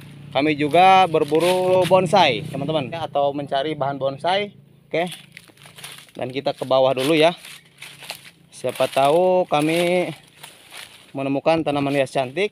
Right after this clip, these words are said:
atau tanaman hias unik. Nah, alhamdulillah. Di sini, alhamdulillah nih, teman-teman. Ini baru mulai, ya. Sudah menemukan tanaman hias nih,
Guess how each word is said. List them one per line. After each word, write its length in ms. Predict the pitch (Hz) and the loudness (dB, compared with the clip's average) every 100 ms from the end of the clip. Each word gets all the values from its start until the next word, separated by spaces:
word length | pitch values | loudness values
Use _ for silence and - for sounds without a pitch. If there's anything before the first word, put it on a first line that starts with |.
| _ - | _ -14
atau 400 | - - 147 139 | -6 -2 0 0
tanaman 400 | 131 127 127 135 | -4 -4 -4 0
hias 320 | 135 127 113 | 2 2 0
unik. 400 | 135 160 - 120 | -4 -6 -6 -6
Nah, 320 | 151 135 117 - 123 | -4 -4 -8 -10 -4
alhamdulillah. 480 | 131 139 160 147 - - _ - - - - - - - - | -2 0 2 2 -2 -20 _ -20 -20 -20 -20 -20 -20 -18 -8
Di 80 | 135 | -4
sini, 560 | 160 156 196 247 233 - - - - - _ - _ _ _ _ _ _ - | 0 2 4 4 2 -2 -10 -12 -14 -14 _ -20 _ _ _ _ _ _ -4
alhamdulillah 560 | 127 143 147 156 180 | 0 2 4 4 4
nih, 80 | 202 | 2
teman-teman. 400 | 196 190 226 214 - - - - - - - _ _ - - | 2 2 2 0 -4 -16 -20 -18 -18 -18 -20 _ _ -14 -2
Ini 160 | 175 | 2
baru 160 | 170 170 | 4 4
mulai, 320 | 165 175 190 | 6 6 6
ya. 240 | 208 220 - _ - - - - - - _ _ | 4 2 -8 _ -20 -20 -20 -20 -20 -20 _ _
Sudah 400 | - 147 151 185 | -8 -2 2 4
menemukan 640 | 175 160 160 147 185 190 | 4 2 2 2 2 2
tanaman 320 | 180 165 160 165 | 0 0 0 2
hias 240 | 185 175 | 2 2
nih, 160 | 147 | -2